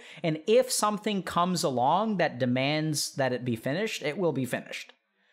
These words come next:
'Cause the other thing I want y'all to think about is when you have an unfinished project,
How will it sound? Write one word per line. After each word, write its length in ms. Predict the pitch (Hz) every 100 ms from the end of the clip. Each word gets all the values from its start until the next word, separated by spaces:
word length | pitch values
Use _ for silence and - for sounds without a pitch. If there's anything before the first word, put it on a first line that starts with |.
| _ -
'Cause 260 | 165 160
the 120 | 165 202
other 140 | 262
thing 140 | 226
I 60 | 202
want 160 | 180 175
y'all 140 | 156
to 60 | 165
think 140 | 165
about 180 | 156 143
is 80 | 135
when 100 | 147
you 100 | 156
have 140 | 180
an 60 | 160
unfinished 480 | 185 180 175 143
project, 540 | - 262 - 120 -